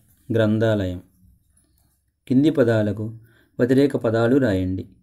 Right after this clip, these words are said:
హింస, అహింస, ఇష్టం, అయిష్టం, ఎక్కువ, తక్కువ. పై పేర ఆధారంగా కింది ప్రశ్నలకు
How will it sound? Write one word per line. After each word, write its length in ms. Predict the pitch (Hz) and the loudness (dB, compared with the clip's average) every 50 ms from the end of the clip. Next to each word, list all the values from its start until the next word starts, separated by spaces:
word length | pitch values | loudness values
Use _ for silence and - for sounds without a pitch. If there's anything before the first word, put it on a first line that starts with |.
| _ _ _ _ _ _ - - | _ _ _ _ _ _ -6 -2
హింస, 340 | 110 113 110 104 - - 113 110 110 113 - - _ - - _ - - | 0 0 0 -2 -4 -6 -8 -8 -8 -10 -16 -20 _ -20 -20 _ -10 -6
అహింస, 420 | 107 98 110 107 104 95 - - 110 107 107 - - _ _ _ _ - | -4 -2 -2 -2 -2 -2 -4 -8 -10 -10 -10 -12 -18 _ _ _ _ -8
ఇష్టం, 640 | 123 117 110 - - - - - 110 107 107 - - _ _ _ - 127 | -6 -6 -6 -8 -10 -6 -6 -4 -4 -4 -6 -10 -16 _ _ _ -10 -4
అయిష్టం, 600 | 123 117 117 113 110 - - - 117 104 101 107 - - - _ _ _ _ _ - 127 | -2 0 0 0 0 -4 -6 -6 -4 -4 -6 -8 -12 -20 -20 _ _ _ _ _ -2 -2
ఎక్కువ, 600 | 127 127 123 - - 113 110 110 107 98 - - _ _ _ _ _ - | -2 -2 -4 -4 -2 0 0 0 -2 -4 -6 -12 _ _ _ _ _ -2
తక్కువ. 380 | 113 98 - - 107 95 87 - - _ _ _ _ _ _ _ _ _ _ _ _ _ _ _ _ _ _ _ _ _ _ _ _ _ _ _ _ _ _ _ _ _ _ - | -2 -2 -2 -4 -6 -6 -6 -8 -12 _ _ _ _ _ _ _ _ _ _ _ _ _ _ _ _ _ _ _ _ _ _ _ _ _ _ _ _ _ _ _ _ _ _ 0
పై 140 | 120 117 113 | 0 2 2
పేర 300 | 110 113 113 123 127 139 | 2 2 4 4 4 4
ఆధారంగా 960 | 143 147 113 107 107 107 110 120 127 127 123 113 110 107 101 98 104 - - - _ _ _ _ - | 2 0 0 -2 -2 0 0 2 2 2 2 2 -2 -2 -4 -6 -8 -10 -14 -20 _ _ _ _ -4
కింది 240 | - 117 120 127 143 | 0 2 4 4 4
ప్రశ్నలకు 640 | 135 131 127 117 120 120 110 104 101 98 104 104 110 | 4 2 0 0 0 -2 -2 -2 -2 -4 -6 -10 -10